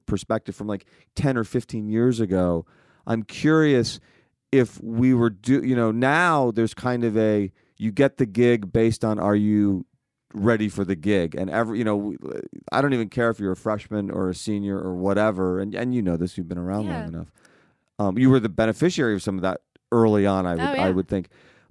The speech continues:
Speaker 1: But I wonder if, you know, something must have changed because it wasn't always like that. I mean, the program initially was so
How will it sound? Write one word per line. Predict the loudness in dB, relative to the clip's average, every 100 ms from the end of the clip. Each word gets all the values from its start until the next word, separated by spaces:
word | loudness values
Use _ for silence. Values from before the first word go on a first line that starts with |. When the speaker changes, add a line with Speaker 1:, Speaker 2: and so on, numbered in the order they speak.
| 0
Speaker 1:
But | 4
I | 6
wonder | 4 2 2 2
if, | 2 0 -2 -4
you | 0
know, | 2 0 -2 _ _ _
something | -12 -2 -2 0 0 0
must | 2 2 0
have | -6 -16
changed | -8 -6 -6 -8 -18 _ -8
because | -2 0
it | 0
wasn't | 4 6 6 4
always | 2 2 2 0
like | 2 0 0
that. | -2
I | -2
mean, | -2
the | -2
program | 0 2 2 0
initially | -2 0 -2 -2 -2 -2 -4 -6
was | -6 -6
so | -6 -14 -14 -4 2 4 4 4 2